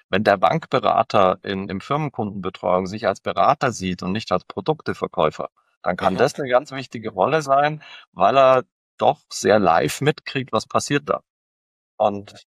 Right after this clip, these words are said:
Speaker 1: und, und weil er sieht, wenn jemand, naja, vielleicht immer seine Linie überzieht oder weil er sieht, wenn jemand ständig zu viel Geld auf dem Konto hat, aber es nicht investiert,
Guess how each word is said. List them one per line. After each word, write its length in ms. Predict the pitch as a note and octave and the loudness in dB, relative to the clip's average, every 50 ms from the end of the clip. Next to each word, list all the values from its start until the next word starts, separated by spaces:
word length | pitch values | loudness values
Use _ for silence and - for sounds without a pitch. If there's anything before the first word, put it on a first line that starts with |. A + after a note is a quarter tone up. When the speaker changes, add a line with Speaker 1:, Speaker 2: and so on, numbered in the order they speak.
| _ | _
Speaker 1:
und, 220 | - A2 A2 _ - | -20 -20 -16 _ -12
und 140 | A2+ A2+ - | -10 -4 -2
weil 140 | A2+ A#2+ C3 | 0 2 2
er 120 | B2+ A#2+ | 2 0
sieht, 260 | A2+ C3+ F#3 F3+ F3+ C3+ | 0 -4 -4 -2 -2 0
wenn 140 | B2+ B2 A2+ | -2 0 0
jemand, 540 | A#2 B2+ B2+ B2 B2 B2 A#2 - - - - - | 0 2 2 0 0 0 -6 -10 -14 -14 -10 -6
naja, 280 | A2+ A#2 B2+ C#3+ D3+ | -2 0 2 2 2
vielleicht 580 | C#3+ - - A#2+ A#2+ B2+ B2+ - _ - - - | 0 0 0 2 2 2 2 -2 _ -16 -14 -8
immer 220 | - C#3+ D#3 D#3+ | -4 0 0 2
seine 240 | C#3+ C3 C3 C3+ C3 | 2 2 0 0 0
Linie 340 | B2+ B2+ C#3+ D3+ D3 C#3 B2+ | -2 -2 -2 -2 -2 -2 -2
überzieht 520 | B2+ - C3+ B2+ - - F3 F#3 F#3 - - _ _ _ _ _ _ - | -2 -2 -2 -2 -2 -2 -4 -4 -4 -4 -10 _ _ _ _ _ _ -2
oder 280 | - A2 G#2+ G#2+ G#2 | 0 2 4 4 4
weil 140 | G#2+ G#2+ A#2 | 4 4 4
er 100 | B2 B2 | 4 2
sieht, 300 | A2 G#2+ C3+ D3+ - - | 2 0 -2 -2 0 2
wenn 160 | B2 B2 A#2+ | 2 2 2
jemand 480 | A#2 B2 B2+ B2+ B2 B2 B2 A2+ - - | 2 2 4 4 4 2 0 -6 -8 -10
ständig 500 | - - - - - B2 C3 C3 B2 - | -10 -10 -4 0 2 2 4 2 0 0
zu 120 | - B2+ - | -2 -4 -2
viel 160 | - D#3 E3 | 0 0 2
Geld 200 | C#3+ B2+ B2 - | 4 4 4 4
auf 120 | - A2 | 2 0
dem 100 | - B2 - | -2 -4 -2
Konto 360 | - B2 C3+ - - C3 A#2 | -2 -2 0 0 0 0 2
hat, 220 | C3 C#3+ C#3+ C3+ - | 2 2 2 2 2
aber 140 | G2+ A2 | 2 2
es 100 | A2+ A2 | 0 0
nicht 180 | B2 A#2 - - | -2 -6 -8 -6
investiert, 560 | A2 A2+ A2 G#2 - - - D#3+ E3+ F#3 - | -6 -4 -4 -6 -6 -6 -2 -2 -2 -2 -2